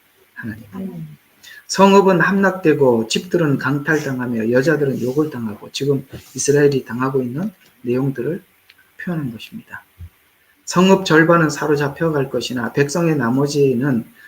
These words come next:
Speaker 1: 성읍에서 끊어질 것이, 끊어지지 아니하리라. 그때에 주께서 나가 그 민족들을 대적하여 싸우리니, 주님이 이제 마지막에 싸우신답니다.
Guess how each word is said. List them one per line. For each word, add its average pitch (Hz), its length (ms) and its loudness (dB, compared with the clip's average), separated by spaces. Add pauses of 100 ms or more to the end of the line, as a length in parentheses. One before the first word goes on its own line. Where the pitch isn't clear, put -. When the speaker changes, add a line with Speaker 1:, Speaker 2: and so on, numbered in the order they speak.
(120)
Speaker 1:
성읍에서 147 640 2
끊어질 160 420 -2
것이, 139 500 -4 (300)
끊어지지 156 500 2
아니하리라. 123 1000 -2
그때에 170 460 6
주께서 135 680 -2 (340)
나가 120 680 0 (300)
그 - 120 2
민족들을 175 1080 4
대적하여 156 580 0
싸우리니, 120 680 -4 (420)
주님이 127 320 0
이제 117 100 -4
마지막에 117 420 -4
싸우신답니다. 127 880 -6